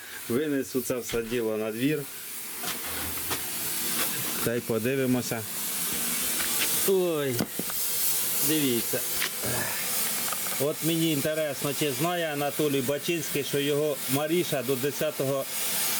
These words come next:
червня може пролежать. А ну давайте хоч на камеру, дивіться.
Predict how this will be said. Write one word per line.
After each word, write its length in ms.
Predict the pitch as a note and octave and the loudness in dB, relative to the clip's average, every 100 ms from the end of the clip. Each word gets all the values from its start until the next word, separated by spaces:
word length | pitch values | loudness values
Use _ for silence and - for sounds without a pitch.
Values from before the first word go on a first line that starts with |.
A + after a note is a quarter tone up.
| - - - - | 0 0 0 2
червня 480 | E3 F3 D3+ C3+ B2+ - - - - - - - - B2 | 2 2 0 0 -2 -4 -4 -2 -2 0 0 0 2 4
може 320 | D3+ D3+ D3+ | 4 2 0
пролежать. 580 | D3 D3+ C#3 A#2 G2 G#2 - A2+ | 0 0 0 0 0 -2 -2 -2
А 40 | |
ну 120 | B2+ | 0
давайте 440 | C#3+ C#3+ D3 C#3 B2+ | 0 0 -2 -2 -2
хоч 120 | C#3 B2+ - - - - - - - - | -2 -2 -2 2 4 4 4 4 4 4
на 140 | C3 | 2
камеру, 520 | C3 D3+ D3 C3+ A#2+ A2 - - - - | 2 0 2 2 2 2 2 4 4 4
дивіться. 500 | A2+ C3 A#2+ - | 6 6 4 2